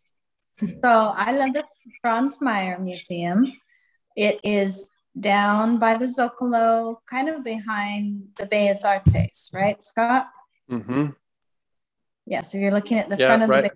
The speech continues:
Speaker 2: yeah, right by
Speaker 1: Be-
Speaker 2: the Bellas Artes. Uh-huh.
Speaker 1: It's on the street behind it. It's a smaller museum, and it deals a lot with the, how do you say it, like,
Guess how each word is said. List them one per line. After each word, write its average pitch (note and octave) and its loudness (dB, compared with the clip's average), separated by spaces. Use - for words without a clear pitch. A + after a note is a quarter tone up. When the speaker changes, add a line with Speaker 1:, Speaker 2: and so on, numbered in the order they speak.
Speaker 2:
yeah, C3 4
right A#2+ 2
by B2 6
Speaker 1:
Be- A#2 0
Speaker 2:
the A#2 -4
Bellas A2+ 0
Artes. - -10
Uh-huh. - -18
Speaker 1:
It's - -10
on G3+ 2
the G3 -2
street G#3+ -4
behind F#3 -2
it. - -2
It's A3+ 0
a B3 -2
smaller B3+ 4
museum, A#3+ 0
and G3+ 0
it A3 0
deals A#3+ -2
a A#3 -2
lot G#3+ -2
with G#3+ -8
the, F#3+ 0
how - -4
do G#3+ 0
you F#3+ -2
say - -8
it, - -12
like, F#3+ -4